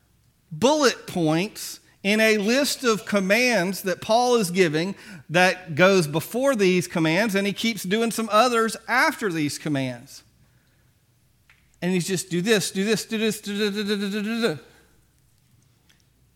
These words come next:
<laughs> So wait a minute. "Always be joyful. Pray without ceasing.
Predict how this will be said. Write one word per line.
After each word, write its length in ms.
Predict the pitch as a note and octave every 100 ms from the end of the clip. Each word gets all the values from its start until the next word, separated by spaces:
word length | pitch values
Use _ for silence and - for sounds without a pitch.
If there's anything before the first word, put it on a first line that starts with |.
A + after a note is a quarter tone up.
| _ _ _ _ -
<laughs> 240 | C3 - G#3
So 240 | - G3+
wait 200 | G3 D4
a 40 | C4
minute. 340 | F#3+ - G3 _ _ _ _ _ _ - - _ _ _ _ _
"Always 920 | D#3 E3+ A3 B3 C4 D4+ C#4+ - - - _ _ _ _ _ _
be 120 | - B2+
joyful. 500 | D3 A#3 - F4 C#4+ - _ _ _ _ _ _ _ _ _ _ _ _ _ _ _ _ _
Pray 440 | G3 A3 C4+ D#4 - - _ _ _ _ _ -
without 640 | D#3 F3 D#3 D3+ - -
ceasing. 600 | - - A#3 - D#4 D#4